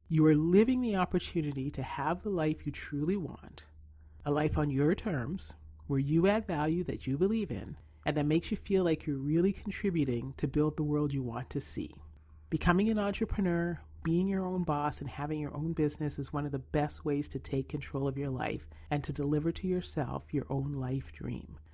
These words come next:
But you have to get started. So to recap, this is Ready Entrepreneur Podcast episode eighty-seven, The Case for Online Entrepreneurship, Part One of Two. So here's what we cover in Part One.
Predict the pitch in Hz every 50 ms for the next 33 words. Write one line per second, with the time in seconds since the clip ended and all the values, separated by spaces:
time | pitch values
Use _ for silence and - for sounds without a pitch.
0 | - - - - - 147 - - 151 139 - - 139 123 - - 135 131 - -
1 | - - - - - - - - - - - - - - - - - - - 190
2 | 190 185 180 170 143 - - - - - - - 156 143 - 156 147 147 156 151
3 | 175 208 214 196 190 - - 202 - 196 180 170 165 160 156 - - 156 151 160
4 | - - 175 151 - - - - - 160 - - 160 151 147 147 147 - 151 147
5 | 160 180 208 208 - - - 165 147 135 135 127 139 147 - - - - - -
6 | - 135 - - - 151 151 170 - - - 208 - 151 156 160 175 180 180 185
7 | 185 180 185 180 - - - 190 185 165 156 - - 151 139 - - - - -
8 | - - 135 120 135 170 180 - - - 233 165 147 139 165 190 - - - -
9 | - - - - - - 147 139 170 170 208 226 240 214 - - 202 185 175 170
10 | 160 151 - - 156 151 - - -